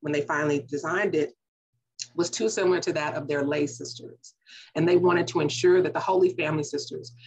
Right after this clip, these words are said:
the first community founded in the state of Louisiana, would be recognized as the most inferior rank of sisters in the Archdiocese of New Orleans.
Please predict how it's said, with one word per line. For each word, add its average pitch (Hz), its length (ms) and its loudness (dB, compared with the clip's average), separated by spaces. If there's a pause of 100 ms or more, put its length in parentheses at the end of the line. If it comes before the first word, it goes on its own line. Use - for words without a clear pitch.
(160)
the 151 60 -6
first - 260 -4
community 160 420 -2
founded 170 360 -2
in 156 100 -4
the 151 60 -4
state 147 240 -4
of 139 100 -4
Louisiana, 170 800 -2 (400)
would 156 100 0
be 160 120 -4
recognized 156 680 0
as 151 100 -2
the 151 80 -2
most 147 220 0
inferior 156 480 2
rank 143 260 -2
of - 80 -10
sisters 131 580 -4
in 143 120 -2
the 143 80 0
Archdiocese 127 760 -4
of 123 100 -16
New 127 80 -12
Orleans. - 600 -14